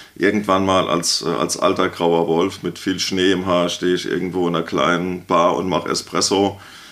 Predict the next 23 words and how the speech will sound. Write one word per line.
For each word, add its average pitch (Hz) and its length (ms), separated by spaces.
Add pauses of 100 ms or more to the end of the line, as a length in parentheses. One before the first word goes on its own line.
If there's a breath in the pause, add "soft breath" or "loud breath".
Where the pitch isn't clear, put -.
(260 loud breath)
Und 82 220
deshalb 85 480
war 82 140
so 87 160
die 80 160
Idee 82 260
Kaffeeplatzmangel, 87 880
also 85 180
was 85 180
Kleines, 92 340
Feines, 92 500
wo 90 140
ich 92 100
am 90 220 (100)
Lebensabend 95 760
dastehe 85 420
und 85 80
mach 87 200
noch 87 120
ein 85 80
paar 82 160
Kaffee. 92 400 (880 loud breath)
Ähm, 85 500